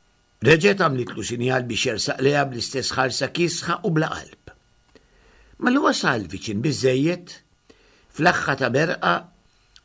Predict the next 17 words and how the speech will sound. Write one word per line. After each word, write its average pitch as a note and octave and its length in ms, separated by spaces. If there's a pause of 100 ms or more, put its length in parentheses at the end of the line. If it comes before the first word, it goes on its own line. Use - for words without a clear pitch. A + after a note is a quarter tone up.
(140)
ħarġet F3 640
daqqa - 360
ta' A#2+ 160
ħarta D3 460
b'tant F#3+ 340
saħħa F3+ 480 (440)
li A3 100
tefat A#3+ 420
li E3+ 120
tfajjel D#3 440
mal-art. - 640 (1400)
Beda D4+ 240
jinfaraċ G#2+ 640
u C#3+ 80
d-demm D#3 320
aħmar D3 400
skur G3+ 480